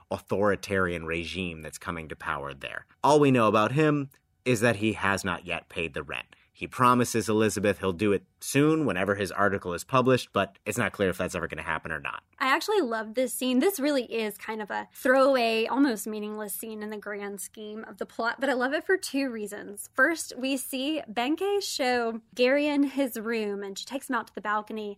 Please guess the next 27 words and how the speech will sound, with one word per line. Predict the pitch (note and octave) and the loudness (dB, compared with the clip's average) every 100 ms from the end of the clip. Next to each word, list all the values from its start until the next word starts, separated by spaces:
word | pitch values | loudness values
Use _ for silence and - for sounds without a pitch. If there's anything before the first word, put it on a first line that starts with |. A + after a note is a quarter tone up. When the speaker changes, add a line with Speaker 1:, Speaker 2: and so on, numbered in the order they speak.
| - | -4
Speaker 2:
and | B3 B3 A#3+ A#3 - | 0 2 2 -2 2
they | C#4 | 6
make | C#4 E4+ | 6 6
a, | D4+ - | 2 2
a | B3+ | 2
little | B3+ B3 A#3 | 2 2 0
quip | G#3+ - C#4+ C4+ | -4 2 2 4
back | A#3+ A#3 | 2 2
and | A#3+ | -4
forth, | - A#3+ A#3 - | -2 -2 -2 -6
and | A#3+ A3 | -6 -6
she | B3+ | -4
gives | B3+ C4+ - | 0 0 0
him | C4 B3 | -2 -2
some | A#3 A3+ | -4 -6
major | G#3 G#3+ A3+ | -4 -4 -4
do | G#3+ - A3 A3 | -6 -10 -10 -6
me | B3 | -6
eyes, | B3+ C4+ D4 D#4+ | -4 -2 -2 -4
and | C#4 A#3+ | -6 -6
he | A#3 | -6
gives | A#3 G#3 | -8 -8
them | G#3 - - | -10 -8 -6
right | - - | -6 -2
back | A#3 A#3+ - | 0 0 -2
to | B3 | -4
her. | A#3 A3 A3+ A3+ F4+ | -4 -4 -2 -2 -2